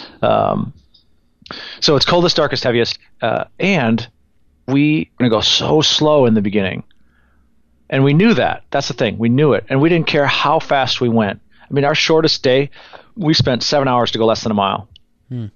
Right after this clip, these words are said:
Speaker 1: in the, in the first two weeks. But we didn't care because the first two weeks, basically, the rules that we lived by were don't break anything, don't freeze anything, don't get hurt, work on your routines. That's it.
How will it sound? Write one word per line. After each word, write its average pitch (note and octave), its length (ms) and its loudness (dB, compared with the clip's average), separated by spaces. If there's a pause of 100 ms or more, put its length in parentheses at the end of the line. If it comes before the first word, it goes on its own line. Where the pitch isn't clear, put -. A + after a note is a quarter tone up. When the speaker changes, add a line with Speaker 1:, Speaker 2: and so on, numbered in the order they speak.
Speaker 1:
in A#2+ 100 -2
the, A2 260 -2
in B2+ 140 -4
the C3 100 0
first A2+ 380 0 (120)
two - 160 -2
weeks. - 340 -4 (460)
But C#3+ 100 0
we B2 120 4
didn't B2+ 320 0
care G#2 320 0 (220)
because A#2+ 160 2
the A2+ 60 -2
first - 260 0
two C3+ 100 2
weeks, B2 200 2
basically, B2+ 460 2
the A2+ 140 0
rules B2 280 2
that A2+ 100 2
we A2+ 160 2
lived G#2+ 240 0
by G2+ 180 2
were G2 300 2 (400)
don't D#2+ 180 -4
break A#2 220 0
anything, C3+ 500 0 (160)
don't E2+ 320 -4
freeze B2+ 300 2
anything, A#2+ 580 2 (300)
don't G2+ 180 0
get F#2+ 100 0
hurt, - 280 -4 (260)
work F#2+ 140 -2
on G2 80 0
your G2+ 100 4
routines. - 480 -6
That's - 160 -6
it. - 140 -4